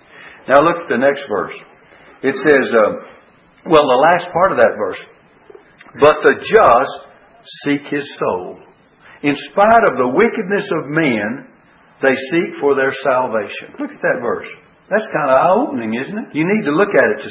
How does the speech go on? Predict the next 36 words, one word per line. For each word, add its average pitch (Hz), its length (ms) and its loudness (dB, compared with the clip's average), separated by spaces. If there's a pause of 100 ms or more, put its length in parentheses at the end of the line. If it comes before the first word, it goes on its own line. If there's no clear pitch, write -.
(100)
see 147 100 -4
what 131 220 -2
we're 113 160 -4
talking 127 260 -6
about. 90 300 -12 (800)
"The 156 140 6
bloodthirsty 180 960 2
hate 240 240 2
the 180 200 2
upright, - 600 -6
but 156 180 4
the 123 120 0
just," 202 760 2 (320)
what 233 140 -8
does 196 120 -10
he, 220 140 -2 (240)
he 247 120 -4
seeks 143 380 -4
his 202 220 -10
soul. - 380 -12
He 226 100 -2
seeks 175 300 -2
for 185 160 0
his 180 160 0
salvation. 208 640 0 (220)
That's 320 200 -2
why 208 280 0
people 135 320 -4
put 120 200 -2
up 110 220 2
with, 101 160 -4 (460)
uh, 104 260 2
wicked 117 400 0
men 113 260 -2
all 110 200 6
around 104 380 2